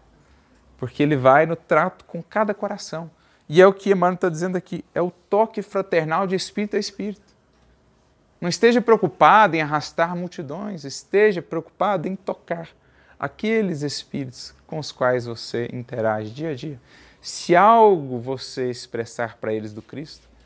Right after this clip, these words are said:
se algo puderem ver de Jesus em ti, o toque já terá sido feito. E o restante, a vida vai conduzindo, o próprio Mestre e, naturalmente, a criatura, na medida em que desperta.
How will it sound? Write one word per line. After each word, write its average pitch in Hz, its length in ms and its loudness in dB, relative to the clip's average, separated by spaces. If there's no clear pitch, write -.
se - 240 0
algo 202 200 6
puderem 175 380 -2
ver 160 240 2
de 147 100 -6
Jesus 147 520 -4
em 175 140 -8
ti, 160 300 -10
o - 60 -18
toque - 560 -2
já 139 100 -4
terá 131 280 -2
sido 135 240 -12
feito. - 480 -8
E 147 80 -6
o - 20 -6
restante, 156 680 -4
a 185 140 -2
vida 147 300 0
vai 127 160 0
conduzindo, 131 680 -6
o 113 40 -10
próprio 117 360 -2
Mestre 117 460 -6
e, - 60 -6
naturalmente, 117 540 -4
a 131 40 -6
criatura, 123 600 -4
na 123 120 0
medida 113 300 0
em 113 40 -4
que 117 100 -6
desperta. - 640 -8